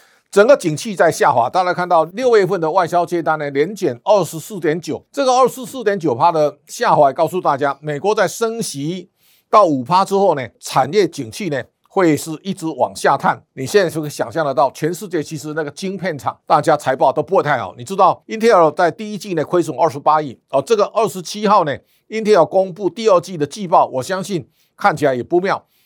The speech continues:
A M D也没有表现很好。那同时你看到第一季的三星呢，它的本业衰退百分之九十九，所以整个全球半导体产业呢，现在都有非常大的压力。所以台积电呢，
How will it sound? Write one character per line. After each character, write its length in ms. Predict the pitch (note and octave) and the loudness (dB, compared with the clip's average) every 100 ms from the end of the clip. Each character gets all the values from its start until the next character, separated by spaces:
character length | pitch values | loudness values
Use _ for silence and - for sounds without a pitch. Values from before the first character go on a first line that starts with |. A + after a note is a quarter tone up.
| _ | _
A 100 | - | 0
M 160 | B3+ G#3+ | 2 2
D 140 | A3+ | -2
也 140 | G#3 C#3 | 0 0
没 140 | C#3+ | 0
有 80 | E3+ | -4
表 160 | C#3 A2+ | -2 -4
现 180 | D#3+ | -4
很 140 | B2 B2+ | -6 -6
好。 180 | A2 - | -8 -2
那 100 | D#3 | -2
同 220 | D3+ E3+ | -2 -2
时 140 | F3 C#3+ | -4 -6
你 80 | C3 | -4
看 120 | D#3+ | 2
到 220 | D3 - _ _ _ - | 2 2 _ _ _ -8
第 200 | B3 B3 | -6 -6
一 60 | |
季 180 | G3+ A#3+ | -6 0
的 80 | E3+ | 0
三 320 | - F#3 F#3 | 2 0 0
星 280 | F3 F#3 F3+ | -4 -8 -6
呢， 120 | E3 - _ _ | -6 -8 _ _
它 140 | G3 | 2
的 100 | F3 | 2
本 220 | - A#2+ | 0 -4
业 160 | D#3+ C#3 | -4 -2
衰 180 | D#3+ D3+ | 0 0
退 140 | D#3 | 0
百 140 | - | -2
分 80 | A2+ | -6
之 100 | F3 | -8
九 160 | E3 - | -4 -4
十 140 | - | -4
九， 240 | D#3 A#2+ - _ | -10 -10 -12 _
所 240 | F#3+ F3+ | 0 0
以 160 | D3 - | 0 -6
整 240 | - D3+ D#3+ | 0 0 2
个 260 | G#3 D#3 - | 2 0 -2
全 280 | E3 F3 G#3 | -2 -2 0
球 160 | E3 | 0
半 240 | D#3 G3+ D3+ | 2 0 0
导 120 | D3 | -2
体 100 | D#3 | -2
产 240 | C#3+ A#2+ | -6 -6
业 100 | D#3 | -6
呢， 120 | C3 A#2+ | -6 -6
现 260 | G#3 E3 | -4 -4
在 360 | D#3 E3 C#3 - _ _ _ - | 2 2 2 -4 _ _ _ 2
都 280 | E3 E3 D#3 | 4 4 2
有 260 | C3+ G2 | -2 -4
非 360 | G2 - E3 D3+ | -8 -4 -2 -2
常 240 | C#3+ B2 B2 | -2 -6 0
大 240 | D#3+ C3 | 0 2
的 160 | B2 A#2+ | -2 -2
压 180 | C3 C#3 | -2 -2
力。 180 | B2+ - _ | -6 -14 _
所 100 | C#3+ | -2
以 40 | |
台 120 | D3 | 0
积 160 | E3 A#3+ | 0 -2
电 160 | A#3+ | -4
呢， 140 | E3+ | -2